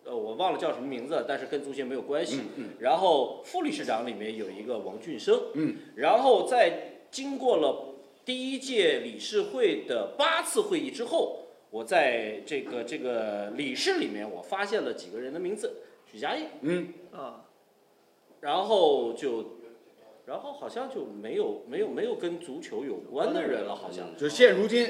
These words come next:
Speaker 1: 然后
Speaker 2: 现，现役的，
Speaker 1: 新换的，
Speaker 2: 哎。
Speaker 1: 新换的这个理事长呢，
Speaker 2: 哎。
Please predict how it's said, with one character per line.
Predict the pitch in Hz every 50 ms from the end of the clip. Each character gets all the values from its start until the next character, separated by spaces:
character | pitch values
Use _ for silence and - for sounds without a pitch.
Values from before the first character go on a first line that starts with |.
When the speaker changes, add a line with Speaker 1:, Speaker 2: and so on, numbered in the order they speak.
| - - - 143
Speaker 1:
然 | 156 - 262
后 | 208 196 - - -
Speaker 2:
现， |
现 | - - 262 277 - 294 294 -
役 | -
的， |
Speaker 1:
新 |
换 | 311 285 254 202
的， | 170 151 139 -
Speaker 2:
哎。 | 139 -
Speaker 1:
新 | - 277 294 302
换 | 294 294 349 311 214 170
的 | 156
这 | 156 160
个 | 156 143
理 | 123 120
事 | 110 - 170
长 | 143 117 85 - 95 98
呢， | 117 117
Speaker 2:
哎。 | 110 104 87 - -